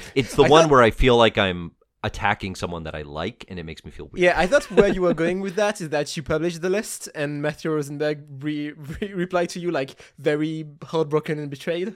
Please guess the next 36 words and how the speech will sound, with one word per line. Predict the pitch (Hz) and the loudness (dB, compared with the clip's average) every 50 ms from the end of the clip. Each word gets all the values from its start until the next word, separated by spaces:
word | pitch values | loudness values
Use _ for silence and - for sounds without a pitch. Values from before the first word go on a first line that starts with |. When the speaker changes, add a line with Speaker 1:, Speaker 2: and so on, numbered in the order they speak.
| _ | _
Speaker 2:
<laughs> | _ _ | _ _
That's | - 392 - _ _ - 349 - _ _ _ - 508 466 339 - | -18 -18 -18 _ _ -18 -18 -18 _ _ _ -12 -6 -4 -4 -2
Speaker 1:
Here-, | - 196 208 220 | 0 0 0 2
Speaker 2:
why | 180 165 | 2 0
you | 170 139 | 4 4
Speaker 1:
here's | 190 247 220 | 4 4 4
Speaker 2:
feel | 185 175 | 4 2
Speaker 1:
the | - | 4
Speaker 2:
bad | 160 123 | 4 4
Speaker 1:
thing. | 101 175 | 4 4
Speaker 2:
about | 208 196 196 - | 4 2 2 0
it. | - - - - - _ - _ _ _ _ _ _ _ - - | -4 -8 -14 -16 -18 _ -20 _ _ _ _ _ _ _ -2 2
Speaker 1:
Here's | 147 147 139 - | 2 2 4 2
the | 139 123 | 0 -2
thing. | - 104 92 80 - - 87 113 - | 0 -2 -4 -4 -6 -10 -16 -12 -2
Matt | 110 143 165 | 0 2 6
Rosenberg | 156 - - 156 127 131 113 117 104 - | 6 8 6 6 4 4 2 2 4 4
doesn't | 104 113 113 85 | 2 2 2 0
follow | - - 98 110 135 | 0 2 2 2 2
me. | 147 156 160 160 - | 2 0 -2 -4 -8
<laughs> | - - - - 123 - - 262 247 - | -10 -8 -4 -4 -2 -2 0 -2 0 2
Probably | - 113 120 | 4 4 4
doesn't | 117 120 104 110 | 4 2 0 0
know | 110 117 | 0 2
who | 120 107 | 2 2
I | 101 95 | 0 0
am. | 90 85 80 76 76 73 - - - - - - - _ _ _ _ | 0 -2 -4 -6 -6 -8 -12 -18 -20 -20 -20 -20 -20 _ _ _ _
But | - 135 135 131 104 87 - - _ _ _ - | 8 10 12 12 10 8 2 -4 _ _ _ 2
I | 107 117 127 117 | 4 4 4 4
have | 95 123 120 123 127 - | 4 6 6 6 6 4
to | - 120 104 | 0 -2 -2
assume | 98 - - - 104 95 90 85 78 | -2 -4 -4 -4 -4 -4 -4 -4 -6
that | 87 92 - | -6 -6 -6
the | 101 101 - | -6 -8 -6
only | 98 98 101 104 101 101 | -4 -4 -2 -2 -4 -4
reason | 90 90 92 90 80 78 82 80 78 73 71 | -6 -6 -8 -8 -8 -10 -10 -12 -12 -14 -16